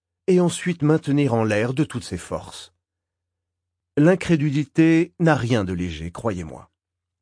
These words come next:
Si Arthur Hayley et H P Lovecraft n'ont pas les mêmes tirages, c'est sans doute parce que tout le monde croit aux banques et aux automobiles, alors qu'un effort mental bien plus complexe et bien plus intense est nécessaire,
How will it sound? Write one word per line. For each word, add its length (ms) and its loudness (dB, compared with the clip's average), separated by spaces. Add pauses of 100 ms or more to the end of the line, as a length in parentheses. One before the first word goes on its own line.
(1400)
Si 240 -4
Arthur 400 4
Hayley 580 2
et 300 2
H 100 -6
P 140 0
Lovecraft 720 0
n'ont 240 -6
pas 200 -2
les 100 -6
mêmes 180 -6
tirages, 520 -2 (680)
c'est 240 -2
sans 200 2
doute 240 -4
parce 260 -2
que 100 -6
tout 180 -4
le 60 0
monde 240 0
croit 260 2
aux 100 2
banques 400 -2
et 40 -2
aux 120 -6
automobiles, 640 -6 (640)
alors 240 2
qu'un 200 -2
effort 300 -2
mental 440 0
bien 220 -2
plus 140 -10
complexe 560 -2
et 60 -2
bien 200 -2
plus 240 -8
intense 600 -2 (420)
est 160 2
nécessaire, 800 -2